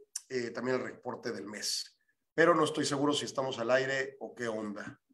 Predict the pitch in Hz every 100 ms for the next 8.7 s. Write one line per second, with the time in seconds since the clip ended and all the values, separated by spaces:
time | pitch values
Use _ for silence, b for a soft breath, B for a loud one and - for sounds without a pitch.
0 | _ _ 285 294 285 - 294 - - -
1 | _ _ - 127 117 143 156 139 135 135
2 | 123 117 - 139 139 117 120 127 156 135
3 | 151 - 123 131 156 127 117 113 117 -
4 | 117 110 - 110 - - 143 123 117 -
5 | - _ _ _ _ _ 131 127 127 127
6 | - 117 123 120 117 113 113 110 135 160
7 | 208 - - _ _ _ _ _ _ _
8 | _ _ _ - 120 120 110